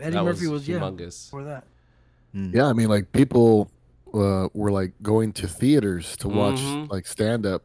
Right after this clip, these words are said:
Speaker 4: for Raw.
Speaker 3: Yeah, I remember 'em being on, it was, a lot of their specials were on H B O, but I never really watched 'em 'cause we didn't have it.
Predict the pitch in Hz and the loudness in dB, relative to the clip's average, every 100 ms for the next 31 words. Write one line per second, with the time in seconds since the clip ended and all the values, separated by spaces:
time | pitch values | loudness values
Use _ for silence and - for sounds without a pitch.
0 | _ - - 95 95 95 95 95 - _ | _ -14 -6 -2 -2 -2 -2 -4 -10 _
1 | _ _ _ _ _ _ _ _ _ _ | _ _ _ _ _ _ _ _ _ _
2 | - 135 139 151 180 196 202 120 113 117 | -4 0 0 0 -2 0 0 2 2 2
3 | 113 110 104 98 92 120 240 143 - - | 2 2 0 -4 -2 0 0 -2 -8 -4
4 | 110 135 254 127 - 123 113 107 107 92 | 2 4 4 2 2 0 0 -2 -2 0
5 | 101 107 - 92 101 110 87 95 - - | -2 -4 -4 -2 0 0 -2 -8 -20 -20
6 | _ _ _ _ _ _ _ _ - 92 | _ _ _ _ _ _ _ _ -8 -4
7 | 87 78 - _ _ - 85 90 90 90 | -2 -4 -10 _ _ -14 -10 -8 -8 -8
8 | 90 92 92 - - 107 - - 95 - | -6 -6 -8 -12 -12 -12 -12 -16 -18 -20
9 | - - - _ _ - - 92 98 104 | -20 -20 -20 _ _ -14 -10 -6 -6 -6
10 | 117 110 | -8 -10